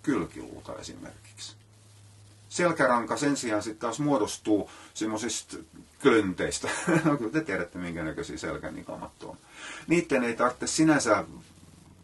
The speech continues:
kestää sen suurempaa vääntöä mihinkään, koska jokaisen selkänikaman välissä on nivelöinti. Niitten täytyy kestää vain esimerkiksi suora isku siihen nikamaan,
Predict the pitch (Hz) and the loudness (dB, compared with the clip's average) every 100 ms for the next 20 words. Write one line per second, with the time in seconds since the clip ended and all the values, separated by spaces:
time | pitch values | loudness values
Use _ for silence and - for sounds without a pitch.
0 | _ - - - - - - - - 147 | _ -20 -20 -16 -14 -14 -16 -18 -2 2
1 | 143 - 107 - - 104 147 135 123 92 | 4 2 2 0 0 -2 0 0 0 0
2 | 104 107 135 135 - 98 101 127 123 101 | 4 4 2 -2 -2 -4 -2 -2 -4 -2
3 | 92 - - 117 127 123 95 - 123 120 | -4 -4 -4 -4 0 -2 -2 -2 0 -2
4 | 76 80 - 80 80 85 92 85 - - | -4 -4 -4 -4 -4 -2 -2 -2 -4 -10
5 | 90 87 90 78 - - - - - - | -6 -4 -2 -4 -6 -12 -14 -20 -20 -20
6 | - - - - - - - - - 135 | -20 -20 -20 -20 -20 -20 -20 -20 0 2
7 | 147 127 120 110 117 147 143 - 101 101 | 4 2 2 2 0 4 2 2 0 2
8 | 113 120 120 95 87 95 - 127 101 107 | 0 -2 -4 -4 -6 -6 -2 0 2 0
9 | - - - 87 98 110 - - - - | -2 -8 -10 -8 -8 -8 -8 -8 -8 -12